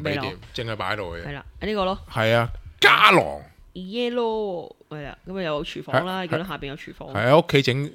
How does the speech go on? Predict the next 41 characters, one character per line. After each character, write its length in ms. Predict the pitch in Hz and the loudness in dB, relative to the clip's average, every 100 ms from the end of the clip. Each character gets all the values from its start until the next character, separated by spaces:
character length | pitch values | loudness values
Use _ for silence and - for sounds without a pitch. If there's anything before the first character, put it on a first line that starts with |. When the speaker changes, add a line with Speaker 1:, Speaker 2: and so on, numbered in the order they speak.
| - - | -16 -6
Speaker 1:
整 120 | 113 | -4
二 240 | 135 110 85 | 0 0 0
郎 160 | 87 | -4
係 40 | 92 | -2
就 120 | 98 | -2
叫 120 | 104 - | -2 4
家 220 | 101 117 | 4 6
郎 240 | 80 78 | 2 -4
啊 60 | 90 | -8
嘛。 160 | 85 80 | -8 -10
Speaker 2:
係 80 | 151 | -14
啦。 120 | 139 _ _ _ _ _ _ | -16 _ _ _ _ _ _
Speaker 1:
我 100 | 202 156 | 4 10
可 180 | 220 | 12
以 40 | 175 | 12
Speaker 2:
呢 100 | 190 | 8
個 120 | 208 | -2
就 0 | |
係 20 | |
佢 0 | 202 | -6
俾 80 | 208 | -6
你 80 | |
影 100 | 160 | -8
相 160 | 170 151 | -12 -16
嘅 140 | 151 | -16
位， 160 | 143 - | -16 -4
Speaker 1:
即 100 | - | 0
係 160 | - 247 | 2 4
坐 20 | |
埋 80 | 127 | 6
去。 0 | |
Speaker 2:
即 0 | |
係 0 | |
佢 0 | |
俾 40 | |
你 60 | 156 | 8
打 280 | 135 95 92 | 8 6 2
卡 80 | - | 0
嗰 60 | |
個 160 | 175 170 | -2 -2
位。 320 | 151 120 104 | -2 -6 -10